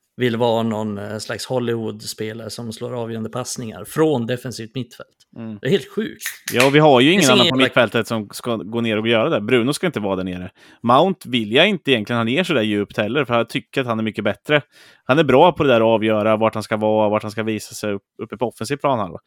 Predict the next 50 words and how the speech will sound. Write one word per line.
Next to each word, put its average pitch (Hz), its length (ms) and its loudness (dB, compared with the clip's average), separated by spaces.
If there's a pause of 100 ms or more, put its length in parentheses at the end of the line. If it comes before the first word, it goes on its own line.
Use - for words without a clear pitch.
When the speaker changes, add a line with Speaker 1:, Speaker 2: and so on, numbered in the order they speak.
(220)
Speaker 2:
Vilket 120 260 -6
gör 117 120 2
att, 104 200 -4
som 117 120 -8
ni 107 140 -4
säger 107 280 -4
precis, 104 280 -10
att 95 100 -16
han 104 100 -8
är 95 40 -8
bättre 95 260 -10
som 95 120 -12
tia. 98 280 -10 (680)
Speaker 1:
Mount 165 520 0
däremot, 120 640 -6
precis, 120 500 -6
han 151 180 0
är 151 60 0
däremot 117 380 -2
en 113 100 -4
bra 113 160 -2
länkspelare 113 840 -4
till 110 160 -16
skillnad 107 300 -10
från 113 120 -12
de 113 120 -8
andra. 117 400 -10
Så - 140 -12
att 110 80 -14
han 135 260 -2
kan 113 300 -6
komma 117 440 -2
emellan 117 800 -2 (120)
linjerna 104 540 -8
och 92 120 -12
hämta 107 300 -10
boll 107 360 -8
och - 180 -14 (380)
länka 120 520 -2
mellan 107 360 -8
de 113 120 -8
olika 113 280 -10
lagdelen 117 560 -10
tycker - 220 -14
jag 113 260 -10
nästan 117 360 -14
ingen 117 240 -12
annan 120 220 -16
mittfältare 110 480 -18
kan. 120 200 -20